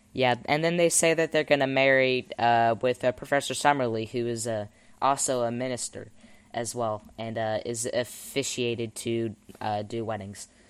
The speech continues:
Um, and so then they're, uh, Roxton goes and tells Malone to, uh, find the professors,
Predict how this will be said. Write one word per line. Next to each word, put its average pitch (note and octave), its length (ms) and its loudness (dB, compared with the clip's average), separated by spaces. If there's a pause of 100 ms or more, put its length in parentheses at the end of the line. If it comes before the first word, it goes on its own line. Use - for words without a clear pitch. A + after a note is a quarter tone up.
(520)
Um, C3 600 -6
and D3 180 -6
so E3 220 6
then D#3 260 0
they're, C#3 460 2 (240)
uh, A2+ 400 2 (460)
Roxton C#3+ 580 -2
goes C3+ 340 0
and C3+ 160 -8
tells C3+ 320 -6
Malone B2 480 -6
to, A#2 320 -6
uh, A2+ 280 -2 (240)
find C#3 500 -4
the C3 80 -6
professors, A2 840 -8